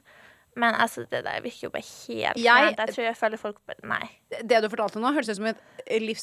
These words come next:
Speaker 2: største helvete,
Speaker 1: Ja,
Speaker 2: faktisk.
Speaker 1: det høres ut som en
Speaker 2: Nå skal vi
Speaker 1: bad
Speaker 2: bare gå gjennom
Speaker 1: idea.
Speaker 2: alt det vonde jeg har gått gjennom tidligere i livet,
Speaker 1: Ja.
Speaker 2: og så skal vi bare sum it up i løpet av liksom en til to timer.
Speaker 1: Ja.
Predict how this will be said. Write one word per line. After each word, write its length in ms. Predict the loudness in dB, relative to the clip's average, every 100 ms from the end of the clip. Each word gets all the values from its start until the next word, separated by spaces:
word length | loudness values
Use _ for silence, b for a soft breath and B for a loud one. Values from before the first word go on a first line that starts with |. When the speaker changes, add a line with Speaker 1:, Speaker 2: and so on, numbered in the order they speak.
| -4
Speaker 2:
største 260 | -4 -2
helvete, 400 | -6 -6 -12 -8
Speaker 1:
Ja, 300 | -4 4 6
Speaker 2:
faktisk. 100 | 8 8
Speaker 1:
det 80 | 10
høres 240 | 10 6
ut 140 | -2 -2
som 100 | -2
en 80 | 2
Speaker 2:
Nå 80 |
skal 140 | 6 8
vi 0 |
Speaker 1:
bad 100 | 8
Speaker 2:
bare 80 | 6
gå 20 | 6
gjennom 160 | 4 0
Speaker 1:
idea. 80 | 4
Speaker 2:
alt 220 | 4 4 0
det 60 | -2
vonde 160 | 0
jeg 80 | 0
har 80 | 0
gått 140 | -2
gjennom 300 | 0 2 0 -2
tidligere 240 | -6 -4 -6
i 60 |
livet, 320 | 2 2 2 -4 -2
Speaker 1:
Ja. 140 | 0
Speaker 2:
og 80 | -2
så 80 | -2
skal 160 | -4
vi 80 | 2
bare 160 | 2 0
sum 380 | -4 -2 0 4
it 80 | 2
up 160 | 2 -4
i 140 | 0 0
løpet 240 | 0 -2
av 60 | -2
liksom 160 | -2 -6
en 60 | -6
til 80 | -8
to 80 | -6
timer. 240 | -2 -2 -4 -8 -4
Speaker 1:
Ja. 160 | -2